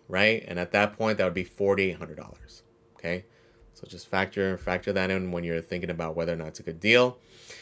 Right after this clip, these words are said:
So, in reality, is it a good deal? Here are my thoughts on it, right? If it was a grade A unit, meaning I got mine in,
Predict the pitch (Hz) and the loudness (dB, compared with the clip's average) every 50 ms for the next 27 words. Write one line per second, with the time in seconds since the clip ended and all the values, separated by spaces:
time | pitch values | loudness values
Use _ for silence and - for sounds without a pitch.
0 | - - - - - - - - - - - - - - - - _ _ _ _ | -20 -20 -20 -20 -20 -20 -20 -20 -20 -20 -20 -20 -20 -20 -20 -20 _ _ _ _
1 | _ _ - - 120 127 147 160 165 160 156 131 127 120 101 98 92 101 110 123 | _ _ 2 6 8 10 10 10 8 6 4 0 0 0 0 4 6 6 8 8
2 | 135 147 147 151 156 160 156 - - - 113 123 131 151 151 147 151 151 143 156 | 8 8 8 8 8 6 4 2 4 4 4 6 6 6 6 6 4 2 2 8
3 | 156 170 170 180 190 196 - - - - - _ _ - - _ _ - - - | 8 10 10 8 6 0 -10 -20 -20 -20 -20 _ _ -20 -20 _ _ -20 -20 -20
4 | _ _ _ _ - - - - - - - - - - - - _ _ - - | _ _ _ _ -20 -20 -20 -18 -16 -16 -14 -14 -14 -16 -18 -20 _ _ -12 -12
5 | - - 110 104 104 110 107 110 110 107 - 101 95 92 - - 78 - - - | -12 -8 -2 2 2 2 4 4 2 2 2 0 0 0 -2 -8 -14 -14 -14 -20
6 | - - - _ - _ - - - 95 98 98 - - _ _ _ _ _ _ | -20 -20 -20 _ -20 _ -12 -6 0 0 0 0 0 -6 _ _ _ _ _ _
7 | _ - - 90 - - 110 113 110 110 113 117 117 117 117 117 113 120 104 98 | _ -6 -6 -4 2 6 6 6 6 8 8 8 10 10 8 6 4 0 -2 0
8 | 92 95 95 90 87 98 95 101 107 117 123 123 - 110 113 113 117 113 107 107 | 0 0 0 0 0 2 4 6 8 8 8 6 6 8 6 6 6 4 2 2
9 | 110 120 120 127 131 139 - - - 101 98 101 101 101 101 98 92 87 92 90 | 2 4 6 6 6 4 2 -2 -6 -2 0 2 2 2 2 2 2 0 0 0
10 | 90 85 90 87 90 90 95 110 120 127 131 131 131 131 131 131 131 131 127 | 0 0 0 -2 -2 0 4 6 6 6 6 6 6 8 8 6 6 4 0